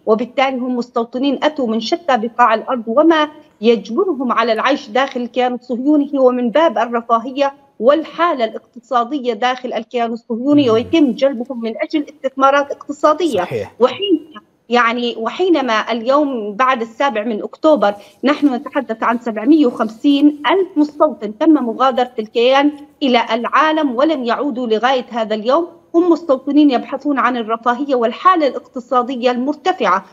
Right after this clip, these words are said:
Speaker 1: وبالتالي لا يمكن أن يبقوا في هذه الأرض تحت، إيه، عامل الخوف في حالة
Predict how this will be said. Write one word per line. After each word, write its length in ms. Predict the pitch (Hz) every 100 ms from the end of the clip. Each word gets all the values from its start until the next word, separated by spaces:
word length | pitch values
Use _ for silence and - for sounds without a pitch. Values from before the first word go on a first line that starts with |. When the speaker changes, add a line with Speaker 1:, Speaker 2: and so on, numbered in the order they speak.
| _
Speaker 1:
وبالتالي 600 | 226 240 269 - 294 294
لا 100 | 262
يمكن 500 | 247 269 403 349 233
أن 160 | - 254
يبقوا 340 | 285 302 -
في 200 | 220 254 247
هذه 200 | 311 247
الأرض 360 | 247 226 294 285 - - _
تحت، 360 | 349 349 - 302 294 -
إيه، 760 | 226 226 220 202 208 214 - 214
عامل 440 | 220 294 269 208 214
الخوف 460 | 214 - 285 302
في 100 | 247
حالة 320 | 233 269 269